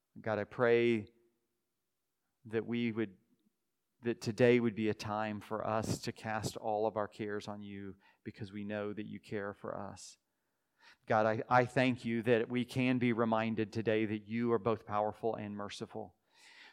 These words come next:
that you are not just a far, a God who is far off in charge of the universe but doesn't care about us. And you're not just a compassionate, tender-hearted grandfather who can't do anything about the challenges that we face.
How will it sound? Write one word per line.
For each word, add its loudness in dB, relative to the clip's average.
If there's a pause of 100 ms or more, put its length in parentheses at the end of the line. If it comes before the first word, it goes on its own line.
(120)
that 0
you -2
are 0
not 4
just 0
a 0
far, 2
a 0
God 4
who -2
is -4
far 4
off 4 (640)
in 0
charge 4
of -4
the -6
universe -2
but -2
doesn't 0
care 0
about 0
us. -8 (640)
And -6
you're 0
not 4
just -4
a 2
compassionate, 2
tender-hearted 2 (300)
grandfather 0
who 0
can't -6
do -2
anything -2
about -2
the -8
challenges -6
that -10
we -12
face. -12